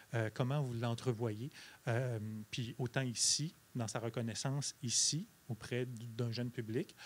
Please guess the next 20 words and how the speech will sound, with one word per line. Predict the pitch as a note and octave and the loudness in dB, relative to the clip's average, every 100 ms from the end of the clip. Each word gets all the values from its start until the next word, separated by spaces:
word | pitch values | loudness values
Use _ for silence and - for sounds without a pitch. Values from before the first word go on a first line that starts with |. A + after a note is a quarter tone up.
| - - - - - | -14 -16 -20 -20 4
que | D#3+ E3 | 8 8
dans | B2+ A#2 | 6 2
sa | G#2+ | 0
reconnaissance | G#2+ G#2+ G#2 - C#3+ A#2 | -2 -4 -4 -4 -4 -4
internationale, | G#2+ A2 A2 - G2 A2 D#3 - - - - | -4 -4 -4 -4 -4 -4 -6 -8 -18 -18 -4
ou | B2 | 0
même | B2+ D3 | 0 0
dans | A#2 | -2
les | A2 | -2
thématiques | G#2+ D3+ B2 - E3+ - - | 0 0 0 0 -4 -8 -14
qu'il | - | -6
va | A#2+ | -4
aborder. | A#2 A#2 G#2 A#2+ - | -2 -2 -4 -8 -4
Parce | B2 | -2
qu'on | - A#2+ | -2 0
voit | C#3 | -2
que | - | 0
ça | C3 | 0
change, | E3 E3+ | 0 0
hein. | B2+ | -2